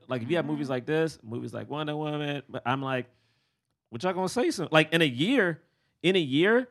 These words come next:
Speaker 1: like, once Crazy Rich Asians comes out, it's like, "Okay, you said women can't open a movie. You said, uh, Mexican people can't open a movie. Oh, you said Asians can't open a movie." If Crazy, yo, Girls Trip, no one's gonna see a, a, a, a comedy with black women.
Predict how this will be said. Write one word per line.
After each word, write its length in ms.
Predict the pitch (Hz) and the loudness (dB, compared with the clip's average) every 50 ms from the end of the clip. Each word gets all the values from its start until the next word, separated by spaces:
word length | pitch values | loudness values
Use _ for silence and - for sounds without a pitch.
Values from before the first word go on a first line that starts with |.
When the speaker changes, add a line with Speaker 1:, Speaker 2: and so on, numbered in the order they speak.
| _ _ _ _ _ | _ _ _ _ _
Speaker 1:
like, 180 | - 143 135 - | 0 0 0 0
once 300 | 95 123 151 196 - - | 2 2 2 2 2 -2
Crazy 360 | - - 156 156 160 147 160 | -4 -4 -2 -2 -2 -2 -2
Rich 160 | 143 143 131 - | -4 -4 -4 -4
Asians 300 | 107 127 131 143 143 - | -4 -4 -4 -4 -6 -6
comes 180 | 175 156 147 | -6 -4 -2
out, 260 | 156 160 180 180 - _ | 0 0 0 -2 -6 _
it's 100 | - 117 135 | -8 -8 -6
like, 120 | 127 123 - | -8 -4 -2
"Okay, 360 | 156 160 - - 107 95 - 110 _ _ _ | -4 -2 -2 -4 -8 -8 -10 -16 _ _ _
you 100 | - 113 | -12 -6
said 200 | 123 135 120 104 | -4 -4 -2 -2
women 300 | 110 139 151 151 143 131 | -2 -2 -2 -2 -2 -4
can't 180 | - 131 - | -6 -6 -6
open 180 | 113 107 110 101 | -8 -8 -10 -10
a 40 | 101 | -12
movie. 320 | 98 90 69 64 69 - _ _ _ _ _ _ _ | -14 -16 -18 -20 -20 -20 _ _ _ _ _ _ _
You 140 | - 113 113 | -8 -6 -2
said, 300 | 123 123 117 117 113 - - | -2 0 0 0 -4 -6 -6
uh, 200 | 113 113 113 110 | -6 -6 -6 -4
Mexican 300 | 123 143 143 135 139 117 | -4 -4 -4 -4 -6 -6
people 180 | 113 110 110 | -4 -4 -4
can't 200 | 104 107 101 98 | -6 -8 -8 -8
open 200 | 101 95 95 98 | -10 -10 -12 -12
a 20 | 98 | -12
movie. 300 | 98 95 92 85 - - _ _ _ _ _ _ _ _ - | -12 -14 -14 -14 -18 -20 _ _ _ _ _ _ _ _ 4
Oh, 300 | 160 180 165 139 113 - - _ | 4 6 6 4 2 -2 -6 _
you 80 | - 127 | -4 -2
said 120 | 117 151 - | -2 -2 0
Asians 320 | - 147 165 147 151 139 - | 2 2 2 2 0 -2 -2
can't 180 | - 127 113 | -4 -2 -2
open 160 | 113 104 110 | -2 -4 -4
a 60 | 107 104 | -6 -6
movie." 260 | 101 98 92 90 82 _ _ _ _ | -6 -8 -8 -10 -14 _ _ _ _
If 80 | 120 113 | -4 -2
Crazy, 480 | - - 160 185 220 226 247 277 277 - _ _ _ _ | 0 0 0 2 2 0 0 -2 -2 -4 _ _ _ _
yo, 240 | 160 160 143 - - _ - | 8 8 8 8 4 _ 4
Girls 320 | - 185 247 254 240 - | 8 10 12 12 10 8
Trip, 240 | - 190 143 - - _ _ _ _ _ _ - | 6 4 4 4 0 _ _ _ _ _ _ -2
no 140 | 240 311 | 0 2
one's 140 | 311 247 175 | 4 4 4
gonna 140 | 156 170 151 | 4 2 2
see 180 | 131 - 160 139 | 2 4 4 2
a, 80 | 120 104 - | 2 4 2
a, 120 | 123 117 90 - - - | 2 2 2 -2 -2 2
a, 340 | 123 127 117 113 110 110 110 | 2 4 4 2 0 -2 -2
a 140 | 110 113 117 107 - | -2 -2 -2 -2 -2
comedy 300 | - - 131 127 120 117 | -2 0 0 0 0 0
with 100 | 117 113 | -2 0
black 220 | 104 123 123 117 135 | 0 0 0 0 -2
women. 240 | 135 139 151 156 | -2 -2 -2 -4